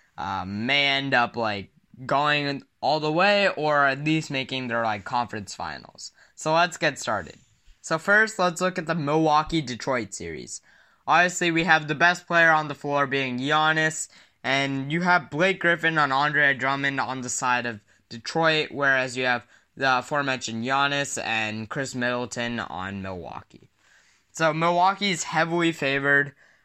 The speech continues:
um, in this series, and they did win the first game by a rout. So Milwaukee is a lot of people's picks to go to the N B A Finals out of the East, but I must say that I don't believe in it.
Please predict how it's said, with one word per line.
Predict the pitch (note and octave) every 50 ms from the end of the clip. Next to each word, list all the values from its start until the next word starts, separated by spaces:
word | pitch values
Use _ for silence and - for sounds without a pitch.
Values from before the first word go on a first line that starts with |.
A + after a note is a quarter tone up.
| _ _ -
um, | - G#2 G#2+ G#2+ G#2+ G#2+ G#2+ G#2 G#2 G#2 G2 - -
in | A#2 C3 C#3 C3
this | B2+ B2+ - -
series, | - D3+ E3 E3 D#3+ D#3+ D#3+ D#3+ D#3+ D#3 -
and | - F#2+ C3+ E3 D#3+
they | D#3+ E3 E3
did | D3+ B2 D#3+ F3 E3+ D#3+
win | D#3 D#3+ D#3 D#3 D3
the | D3 C#3
first | - - A#2 A2+ A2+ A2 - - -
game | A#2+ A#2 A#2 A#2 A#2 A#2 G#2
by | A2 A2+ A2 G#2+ G#2 E2 - -
a | - F2 G#2
rout. | A2 G#2 F#2 F#2 F2+ - - _ _ _ _ _ _ _ _ _ _ _ _ _ _
So | - - F3+ F3+
Milwaukee | F3 E3+ E3 E3+ E3+ E3+ F3+ G3+ A3+ A3+ - A#3+
is | A3+ A3 F#3+ F#3
a | F3 D#3
lot | D3 C3+ C#3 D#3 D#3+
of | D#3+ D#3
people's | F3 E3 D3+ D3 D3 C#3+ -
picks | - - C#3 C#3 C3+ - - -
to | - - - D#3 C3+ B2 A2+ G#2 G2+ G2 G2 - _
go | - D3+ D#3+ F3 F3+
to | - - F#3
the | D#3+ D3
N | C3 C3 C#3+
B | C#3+ C#3
A | C3+ C3
Finals | - C#3 C3 C#3 C#3+ C#3+ C#3+ - -
out | - - B2 B2+
of | B2+
the | A#2 - - C#3
East, | E3 F3 F#3 F#3 - - _ _ - - - - - - _ _ _ _ _ -
but | - - - -
I | C#3+ E3+ F3+
must | G3 G#3 G3+ G3 F3+
say | - - D#3 D#3 D#3+ D3+
that | C3+ D3+ - -
I | - C#3+ D3+ D#3
don't | D#3+ D#3 D3+ -
believe | C3 B2+ A#2 A2+ A2 G2+
in | G2 F#2+
it. | G2+ -